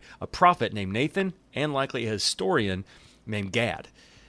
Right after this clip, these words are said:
This was also during a time when the nation of Israel was finally asking for a king. They were tired of what was going on back in the day with judges, and they're saying, "Please give us a king." And so Samuel is the last judge,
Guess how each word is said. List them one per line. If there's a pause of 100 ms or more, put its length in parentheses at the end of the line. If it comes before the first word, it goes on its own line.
(120)
This
was
also
during
a
time
when
the
nation
of
Israel
was
finally
asking
for
a
king. (440)
They
were
tired (240)
of
what
was
going
on (800)
back
in
the
day (260)
with
judges,
and
they're
saying,
"Please
give
us
a
king." (360)
And
so
Samuel
is
the
last
judge,